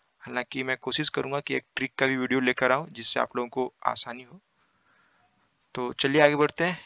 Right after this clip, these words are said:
यह जो, अ, सैन्य अभ्यास है दोस्तों, वो अंडमान सागर में हुई है और यह एक प्रकार का नौसैनिक सैन्य अभ्यास है।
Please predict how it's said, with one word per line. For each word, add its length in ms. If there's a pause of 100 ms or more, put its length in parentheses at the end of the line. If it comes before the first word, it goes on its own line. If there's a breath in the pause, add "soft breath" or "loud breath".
(120)
यह 140
जो, 220
अ, 480
सैन्य 280
अभ्यास 220
है 60
दोस्तों, 340
वो 100
अंडमान 500
सागर 340
में 120
हुई 200
है 120 (520 loud breath)
और 180
यह 120
एक 120
प्रकार 240
का 120
नौसैनिक 460
सैन्य 200
अभ्यास 380
है। 100